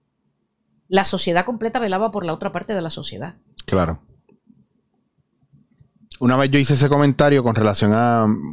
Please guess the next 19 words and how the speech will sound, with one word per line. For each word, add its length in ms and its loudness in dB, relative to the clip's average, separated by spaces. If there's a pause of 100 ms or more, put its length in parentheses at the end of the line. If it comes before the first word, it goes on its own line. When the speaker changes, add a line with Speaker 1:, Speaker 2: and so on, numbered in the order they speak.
Speaker 2:
mi 200 2
visita 360 2
a 40 0
Japón, 460 0
donde 760 2
para 260 2
ellos 220 4
es 120 0
bien 200 2
claro 300 2
que 80 2
la 100 2
sociedad 400 2
tiene 180 2
que 80 4
cuidar 320 4
por 100 2
la 80 2
sociedad, 420 2